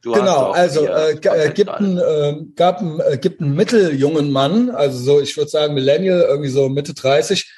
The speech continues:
Speaker 2: Vielleicht kann ich ja mal, ach, keine Ahnung, wo ich da anfange.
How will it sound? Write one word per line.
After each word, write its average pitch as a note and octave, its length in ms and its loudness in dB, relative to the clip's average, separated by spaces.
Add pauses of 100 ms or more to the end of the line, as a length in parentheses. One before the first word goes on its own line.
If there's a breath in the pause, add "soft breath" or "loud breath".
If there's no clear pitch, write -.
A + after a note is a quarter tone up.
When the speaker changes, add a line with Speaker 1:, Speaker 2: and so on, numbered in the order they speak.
(240 loud breath)
Speaker 2:
Vielleicht D#3 240 -2
kann G3 140 0
ich G#3 60 0
ja G3 60 0
mal, D#3 380 0 (280)
ach, C3+ 200 0
keine D3 240 -2
Ahnung, D3 220 0
wo D3 80 4
ich D3 80 -4
da - 140 0
anfange. D#3+ 680 0